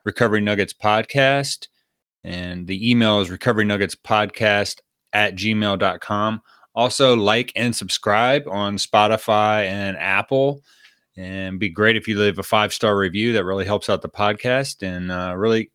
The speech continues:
want to thank you for showing up for your recovery today. Disclaimer, Recovery Nuggets Podcast and guests are not representatives of any twelve-step program.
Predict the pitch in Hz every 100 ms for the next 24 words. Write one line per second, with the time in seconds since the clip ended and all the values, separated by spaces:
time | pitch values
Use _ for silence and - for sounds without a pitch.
0 | - 110 101 - - 123 117 120 110 101
1 | - 120 117 117 - 123 117 - 87 85
2 | 85 82 76 - _ _ _ _ _ _
3 | _ _ _ _ _ _ _ _ _ _
4 | _ _ _ _ _ _ _ _ _ _
5 | _ _ _ _ _ _ _ _ _ _
6 | _ _ _ _ _ _ _ _ _ -
7 | 143 - 175 185 147 95 85 _ _ _
8 | - 120 165 170 170 131 131 131 120 110
9 | - 104 107 - 104 107 117 110 92 -
10 | - 113 104 107 120 117 113 113 104 104
11 | 95 101 92 101 98 98 98 - 95 92
12 | - 104 - 170 110 92 82